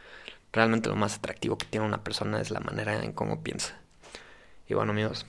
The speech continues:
espero que te haya gustado el podcast del día de hoy. Encuentra una persona que,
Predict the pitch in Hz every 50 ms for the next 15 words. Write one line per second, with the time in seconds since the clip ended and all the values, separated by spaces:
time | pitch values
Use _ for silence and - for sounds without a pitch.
0 | - - - - - - - - - - 117 110 - - 110 107 107 101 95 -
1 | - 117 - - - 117 - - 107 104 - - - - 50 - 52 - 123 -
2 | - - - - - - - - - - - - - - - - - 117 107 101
3 | 107 110 107 113 113 104 101 104 - 104 - - 113 110 104 - - 104 104 104
4 | 107 107